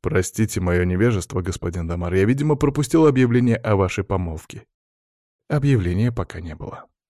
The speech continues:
покачал головой я. Взгляд Влада Сокор стал задумчивым. «Но это простая формальность», — продолжил я. «Договор о помолвке был подписан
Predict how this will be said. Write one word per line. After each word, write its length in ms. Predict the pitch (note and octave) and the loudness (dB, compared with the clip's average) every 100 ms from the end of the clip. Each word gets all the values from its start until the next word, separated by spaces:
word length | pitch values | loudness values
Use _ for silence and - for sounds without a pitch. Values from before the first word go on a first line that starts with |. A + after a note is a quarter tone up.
| _ _ _ _ - | _ _ _ _ -10
покачал 460 | - F2+ - G2 | -6 -6 -2 -2
головой 440 | B2 C3 F#2 - - | 0 0 -2 -4 -12
я. 220 | - - _ _ _ _ _ _ _ _ | -14 -20 _ _ _ _ _ _ _ _
Взгляд 480 | F#2 F2+ F2+ A2+ D3 | -8 -6 2 4 4
Влада 320 | C3+ C#3 C3+ | 4 2 2
Сокор 480 | C#3 C#3+ - F3+ - - | 0 -4 -2 -2 -2 -12
стал 300 | - - C3+ | -10 -6 -4
задумчивым. 840 | C3+ C3 G#2+ F2 - - - - _ _ _ _ | -4 -4 -4 -6 -10 -14 -16 -20 _ _ _ _
«Но 260 | D#3 D#3 - | -2 0 0
это 320 | A2+ A#2 A#2 A#2 | 0 0 0 -4
простая 600 | - G2 - - F#2 F2+ | -2 -2 -2 -2 0 0
формальность», — 800 | - F#2 F#2+ F#2 F#2 F#2 - - | 0 0 2 2 0 -4 -10 -6
продолжил 480 | G2+ F#2 F#2 F2 G#2 | -2 0 0 -2 -4
я. 180 | - - _ _ _ _ _ | -4 -8 _ _ _ _ _
«Договор 500 | A2+ B2 B2+ D3+ F#3+ - | 0 2 4 4 2 2
о 80 | A#2+ | -2
помолвке 580 | B2+ C3+ D3+ C#3+ - | 0 0 0 -2 -4
был 220 | A2+ G2 F#2+ | 0 0 0
подписан 640 | G2+ - A2+ A2+ G#2 G#2 | -4 -2 -2 0 -2 -2